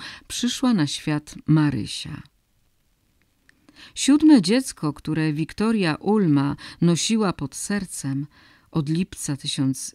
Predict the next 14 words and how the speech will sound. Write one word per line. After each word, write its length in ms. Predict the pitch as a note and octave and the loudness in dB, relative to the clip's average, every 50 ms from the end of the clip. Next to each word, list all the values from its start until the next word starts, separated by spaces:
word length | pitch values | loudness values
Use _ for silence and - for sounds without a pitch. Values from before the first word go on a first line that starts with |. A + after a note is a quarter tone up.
| _ - | _ -12
dziewięćset 840 | - A#2+ - - F#3 G3 F3+ F#3 D#3+ C#3+ C#3 - - - - - - | -10 -6 -2 0 0 2 2 2 2 0 0 0 -4 -10 -10 -10 -14
czterdziestego 720 | - - - C#3 B2+ B2+ C#3 C3+ - - - F3 - C3+ | -10 -6 -6 -4 -4 -4 -6 -6 -6 -8 -8 -6 -6 -8
trzeciego 600 | - - - E3 - - - F3+ E3+ D#3 D3 C3+ | -8 -8 -10 -10 -10 -8 -6 -6 -6 -4 -4 -4
roku, 400 | C#3 D#3 F3 - _ - - G#3+ - _ _ _ _ _ _ _ _ _ _ _ _ _ _ _ _ _ _ | -4 -6 -6 -8 _ -12 -12 -12 -12 _ _ _ _ _ _ _ _ _ _ _ _ _ _ _ _ _ _
urodziło 640 | - G3+ G#3 G#3 G3+ D#3+ C#3 D3 D#3+ E3 E3 F3+ F#3+ | 0 2 2 2 2 0 -2 -2 -2 -2 -2 -2 -4
się 220 | F#3 - - G#3 G#3 | -6 -6 -8 -8 -10
w 100 | - - | -10 -8
czasie 600 | - C#3 B2+ D3+ - - - D3+ C#3 C#3 C#3+ D3+ _ _ _ _ _ _ _ _ _ _ _ _ _ - | -6 -6 -6 -4 -4 -6 -6 -4 -4 -4 -4 -6 _ _ _ _ _ _ _ _ _ _ _ _ _ 2
egzekucji. 1080 | D#3+ D#3 C3 D3+ B2+ D3 D#3+ - - - C#3 B2+ - - - - - - - - - - _ _ _ _ _ _ _ _ _ _ _ _ _ _ _ _ _ _ _ _ _ _ _ _ _ _ _ _ _ _ _ _ _ _ _ _ _ - - - - - - - | 2 2 4 2 0 0 -2 -4 -4 -8 -10 -10 -8 -8 -10 -10 -10 -12 -14 -16 -18 -20 _ _ _ _ _ _ _ _ _ _ _ _ _ _ _ _ _ _ _ _ _ _ _ _ _ _ _ _ _ _ _ _ _ _ _ _ _ -20 -20 -20 -20 -20 -20 -16
W 100 | - - | -14 -12
chwili 360 | - - - B3+ B3+ B3 A#3+ A3 | -8 0 6 6 8 8 8 6
śmierci 640 | - - - B3+ C4+ B3+ A3+ - - - E3 D#3 | 4 4 8 8 8 8 6 0 -4 -2 0 2
Józef 440 | E3 F#3 A3 A3+ A#3+ C4 B3+ - - | 2 2 2 2 2 0 -2 -2 -2
miał 400 | F#3 F#3 F#3 F3+ F3+ F3+ F3+ F#3 | -2 -2 0 0 -2 -2 -4 -6